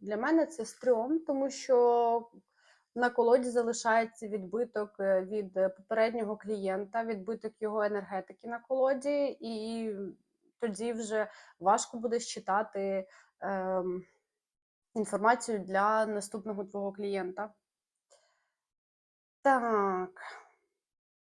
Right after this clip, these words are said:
Гадати на таро, якщо поганий настрій. Ой, стрьом. Звичайно, що стрьом, тому що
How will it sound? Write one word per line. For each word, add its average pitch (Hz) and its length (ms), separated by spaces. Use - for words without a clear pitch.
Гадати 240 480
на 254 120
таро, 226 340
якщо 208 300
поганий 208 440
настрій. 185 560
Ой, 196 280
стрьом. 196 420
Звичайно, 220 500
що 220 140
стрьом, 330 380
тому 226 280
що 214 280